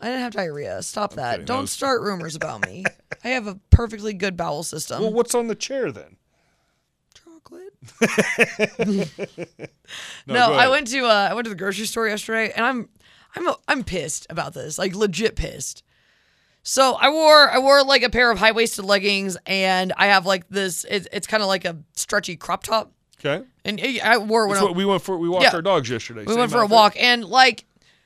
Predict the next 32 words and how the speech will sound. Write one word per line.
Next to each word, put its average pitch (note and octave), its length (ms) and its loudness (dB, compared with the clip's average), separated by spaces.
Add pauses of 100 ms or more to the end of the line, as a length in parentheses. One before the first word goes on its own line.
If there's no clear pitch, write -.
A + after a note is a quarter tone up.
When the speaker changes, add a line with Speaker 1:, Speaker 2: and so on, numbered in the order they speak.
(460)
Speaker 1:
with, B3+ 520 2 (120)
um, F3 720 2 (680)
with G#3+ 140 -2
white B3 220 2
tops, A3 380 2
you're A3 120 -8
supposed G3+ 180 -4
to F#3+ 60 -6
wear F#3+ 100 -2
a F3 60 -4
nude E3 180 -8
bra. E3 300 -8 (120)
Like, D#3+ 140 -6
that's, F3+ 260 -2 (220)
like, E3+ 280 -4
you F#3 160 -2
have F#3 140 4
to F3 60 -8
wear F#3 100 -2
a F3+ 40 -4
nude F3+ 160 -6
colored E3+ 200 -2
bra E3 180 -2
because, D#3+ 300 -6
like, E3 140 -6
a F#2+ 40 -10
white F3+ 220 0
one D#3 160 -10
even D3+ 200 -10
shows. - 560 -6 (260)
So F#3 140 -6
Speaker 2:
Okay. C#3 180 2